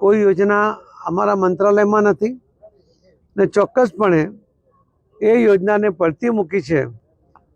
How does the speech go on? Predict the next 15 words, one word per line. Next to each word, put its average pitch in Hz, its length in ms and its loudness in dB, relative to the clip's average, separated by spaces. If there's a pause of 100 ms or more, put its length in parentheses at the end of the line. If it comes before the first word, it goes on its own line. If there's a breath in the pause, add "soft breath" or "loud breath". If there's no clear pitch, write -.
(180)
પરંતુ 214 440 2 (400)
કોંગ્રેસ 175 440 0
પાસે 202 360 0
અન્ય 190 320 0
મુદ્દા 196 360 -2
નહીં 185 260 0
હોવાને 190 380 0
કારણે 165 320 0 (1300)
આવા 196 340 2 (120)
મુદ્દાઓને 208 540 0 (180)
ઉછાળીને, 202 560 0 (260)
લોકોનો 190 480 -2
ભ્રમ 180 360 -2
ફેલાવીને 170 580 2 (840)
આદિવાસી 214 540 0